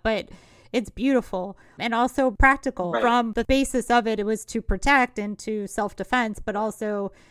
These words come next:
Speaker 1: it becomes then an art. And that's my interpretation, obviously. And I know your students have an interpretation and they learn. But as I said, I always want my listeners to either want to know more, want to join, want to,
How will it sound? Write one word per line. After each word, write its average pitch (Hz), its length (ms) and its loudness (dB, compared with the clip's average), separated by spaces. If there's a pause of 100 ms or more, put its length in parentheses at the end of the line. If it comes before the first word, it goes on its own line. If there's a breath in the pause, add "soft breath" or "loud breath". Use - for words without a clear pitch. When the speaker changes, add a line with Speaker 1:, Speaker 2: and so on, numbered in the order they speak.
(280 soft breath)
Speaker 1:
it - 280 -8
becomes 208 400 -6
then 208 160 -6
an 190 160 -10
art. 214 440 -4
And 254 160 0
that's 285 280 4
my 247 260 4
interpretation, 208 800 -2
obviously. 214 520 -2
And 226 100 -4
I 220 80 -4
know 226 120 -2
your 220 180 0
students 294 400 2
have 226 200 4
an 220 120 -4
interpretation 220 800 -2
and 208 120 -6
they 202 160 -4
learn. 240 540 0 (160)
But 226 240 0
as 233 160 0
I 262 80 2
said, 240 160 -2
I 226 120 0
always 285 260 0
want 240 160 -4
my 226 80 -2
listeners 233 520 -4
to 220 120 -6
either 214 200 -4
want 208 280 -6
to 247 100 -6
know 220 160 -2
more, 359 400 -2 (460 loud breath)
want 196 220 -4
to 196 100 -8
join, 285 580 0
want 208 280 -4
to, 190 460 -6